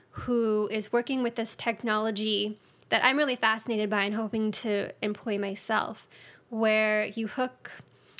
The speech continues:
I don't, I haven't actually seen it hands-on, so I don't know how it works just yet, but you hook the plant up to, I think maybe through a system of electrodes, to a synthesizer. Now, the synthesizer itself is pretty kinda new agey <laughs> sounding.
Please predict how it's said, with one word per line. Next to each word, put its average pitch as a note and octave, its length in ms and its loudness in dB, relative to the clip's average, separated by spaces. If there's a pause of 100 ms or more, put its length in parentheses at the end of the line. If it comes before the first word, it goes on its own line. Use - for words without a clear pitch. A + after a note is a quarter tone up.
(140)
I A#3+ 60 8
don't, C4 200 2
I A#3+ 40 0
haven't A#3+ 320 2
actually A#3 240 0
seen A3 180 -2
it G#3+ 80 -4
hands-on, G3+ 480 -2
so - 140 -4
I G3+ 40 0
don't G#3+ 140 0
know G#3+ 140 0
how G#3 240 0
it - 60 -4
works - 280 -4
just - 340 -2
yet, - 300 0
but A3 180 2
you A3 160 -2
hook C4 280 -4
the C4+ 80 -2
plant A3 580 -2
up G#3+ 160 -6
to, G#3+ 420 0
I G#3 60 -4
think A#3+ 180 -2
maybe A3+ 220 -2
through G#3+ 200 -4
a G3+ 40 -2
system G#3+ 320 -4
of F#3+ 80 -4
electrodes, G#3 500 -6 (540)
to C4 120 2
a B3 40 6
synthesizer. A#3 720 0
Now, G#3 120 0
the G#3+ 80 -2
synthesizer B3 760 2
itself A3 380 0 (440)
is G#3+ 160 -6 (340)
pretty A3 680 0 (640)
kinda - 320 -6
new G#3 200 0
agey C4 440 0
<laughs> - 180 -4
sounding. C4 520 2